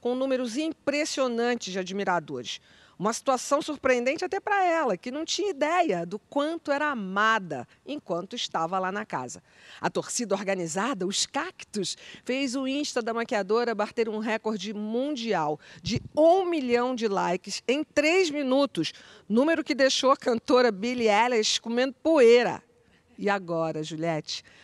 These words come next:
como corresponder a tanta aceitação na vida real, fora do jogo? Que, na verdade, é um, é um case pra cada, pra todas nós, porque a gente já, todo mundo tem essas questões, a gente já vem com essas questões,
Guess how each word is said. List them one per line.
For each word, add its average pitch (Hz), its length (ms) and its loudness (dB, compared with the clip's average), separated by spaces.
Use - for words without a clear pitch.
como 220 220 -2
corresponder 180 880 -2
a 190 100 -6
tanta 262 340 0
aceitação 202 840 -2
na 302 200 0
vida 277 380 0
real, 180 520 2
fora 220 320 2
do 196 140 -4
jogo? 156 420 -2
Que, 480 100 -2
na 523 180 -2
verdade, 196 840 -2
é - 180 0
um, 466 440 -4
é 302 80 -2
um 349 140 -6
case 311 380 0
pra 339 160 -4
cada, 370 380 -2
pra 370 140 -6
todas 453 360 -2
nós, 277 340 -2
porque - 200 -12
a - 20 -6
gente 415 160 -4
já, 392 120 0
todo 523 180 -4
mundo 269 240 0
tem 208 220 -2
essas 202 180 -4
questões, 175 400 -4
a 196 40 -4
gente 285 160 -6
já 320 100 -4
vem 320 320 0
com 247 80 -2
essas 220 240 -4
questões, 147 640 -6